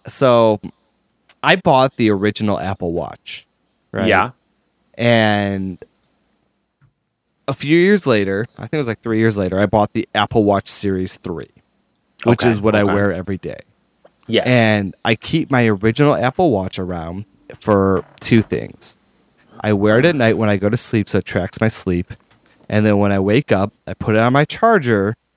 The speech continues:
Speaker 1: so that it charges, and I go and take a shower. When
Speaker 2: Okay,
Speaker 1: I get
Speaker 2: okay.
Speaker 1: out of the shower, this is where the competitiveness fits in. I
Speaker 2: Okay.
Speaker 1: take that Apple Watch off the charger, and I <laughs> put it on my dog so that he,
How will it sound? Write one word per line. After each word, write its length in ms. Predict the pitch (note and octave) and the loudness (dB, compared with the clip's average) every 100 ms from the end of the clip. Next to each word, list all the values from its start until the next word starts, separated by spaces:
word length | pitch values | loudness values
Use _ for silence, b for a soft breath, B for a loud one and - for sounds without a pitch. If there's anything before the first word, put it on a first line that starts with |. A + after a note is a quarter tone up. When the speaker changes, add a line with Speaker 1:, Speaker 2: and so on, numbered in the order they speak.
| _ _ - | _ _ -6
Speaker 1:
so 140 | B2 | 0
that 140 | G#2+ G2 | 2 2
it 80 | |
charges, 600 | - - D#3+ C3+ G#2 G2 F#2 | -2 2 2 2 0 -2 -2
and 100 | G2 | -6
I 80 | |
go 180 | F#2+ A2 | 0 2
and 80 | B2 | 2
take 160 | C3 A2 | 0 -4
a 40 | |
shower. 560 | - - D#2+ C#2 - _ _ _ _ _ _ _ _ G#2 | -4 -4 -4 -6 -10 _ _ _ _ _ _ _ _ -6
When 180 | G#2 | 0
Speaker 2:
Okay, 60 | A2 | 2
Speaker 1:
I 20 | |
get 200 | G2 G#2 | 2 -4
Speaker 2:
okay. 140 | - G#2+ | -4 -2
Speaker 1:
out 180 | A2+ D#3 | 2 2
of 60 | |
the 60 | G3 | 0
shower, 580 | - C3+ G2+ F2+ F2+ A#2 - | 0 0 2 0 -2 -6 -8
this 160 | F#2+ | -8
is 60 | - | -2
where 100 | G#2+ | -2
the 80 | A#2+ | -2
competitiveness 840 | C3+ - D3 A#2 G2 F#2+ - - - _ | -4 2 2 4 2 -2 -4 -10 -14 _
fits 280 | - G2+ - | -6 -4 -4
in. 220 | F2 F#2+ - b b b | -8 -8 -12 b b b
I 40 | G#2 G#2 | -2 0
Speaker 2:
Okay. 20 | F2 | -2
Speaker 1:
take 320 | A2 C3 - | -2 -2 0
that 200 | D#3 - | 0 0
Apple 260 | B2 C3+ | 0 2
Watch 240 | A2+ G#2+ - | 4 2 0
off 240 | F#2 F#2 - | -4 -4 -4
the 100 | A2 | -4
charger, 580 | - F#2+ A2 C#3 E3+ - _ _ _ _ _ _ _ _ _ _ _ _ _ _ | -2 0 2 2 2 -2 _ _ _ _ _ _ _ _ _ _ _ _ _ _
and 220 | - A2 G2 | -4 0 2
I 160 | G2 - | 0 -4
<laughs> 40 | - | -10
put 340 | - - - - | -8 -6 -6 -2
it 100 | C#3 - | -2 0
on 140 | B2+ | 0
my 160 | A#2+ A2 | 2 0
dog 580 | F#2 F2+ G2 B2 E3 G#3+ _ _ _ _ B B | 0 0 2 2 2 -2 _ _ _ _ B B
so 180 | - C#3+ | 0 4
that 220 | C3 B2+ | 4 4
he, 200 | - | 2